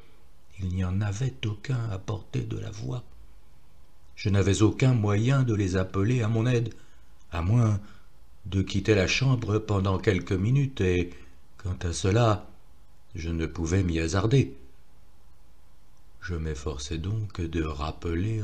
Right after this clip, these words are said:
à moi seul et de fixer l'âme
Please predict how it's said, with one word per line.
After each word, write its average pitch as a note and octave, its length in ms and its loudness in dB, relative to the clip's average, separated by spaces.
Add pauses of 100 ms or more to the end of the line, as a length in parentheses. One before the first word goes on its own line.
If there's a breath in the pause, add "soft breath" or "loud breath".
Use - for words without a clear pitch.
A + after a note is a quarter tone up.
à D#2+ 160 0
moi D#2+ 240 -2
seul A#2 500 -2 (1080 soft breath)
et D#2+ 580 0 (640)
de F2+ 100 -4
fixer - 460 -4
l'âme E2+ 520 0